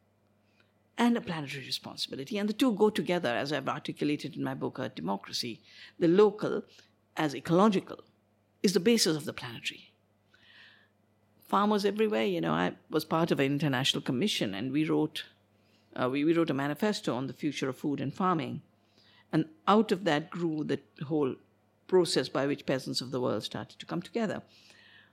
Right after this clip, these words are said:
I organized Farmers Against W T O and gat, and out of that grew the movement Via Campesina, because we brought everyone who was fighting against globalization and trade liberalization. So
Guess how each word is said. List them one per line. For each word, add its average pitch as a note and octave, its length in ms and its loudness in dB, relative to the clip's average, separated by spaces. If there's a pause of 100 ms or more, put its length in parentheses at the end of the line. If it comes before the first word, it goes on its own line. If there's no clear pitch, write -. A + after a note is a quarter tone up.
(160)
I C#3 100 2
organized D3+ 460 2
Farmers D3+ 400 0
Against C#3 680 -6
W D3+ 260 -4
T - 140 -4
O C#3 40 0
and C#3 140 -2
gat, C#3 340 -4
and C3 120 -2
out D3 180 -2
of D#3+ 140 -6
that D3 320 -2 (100)
grew F3 180 -4
the D3+ 80 2
movement C#3+ 540 0
Via C3 180 -2
Campesina, D3 640 2
because C3 240 -2
we B2+ 120 -6
brought C3+ 280 -2 (160)
everyone D#3+ 640 -2
who C#3+ 60 -4
was B2+ 140 -2
fighting B2+ 460 -2
against A#2+ 440 -10 (480)
globalization C3 760 2
and B2+ 100 -4
trade C3 220 -2
liberalization. - 720 -8 (1300)
So - 320 2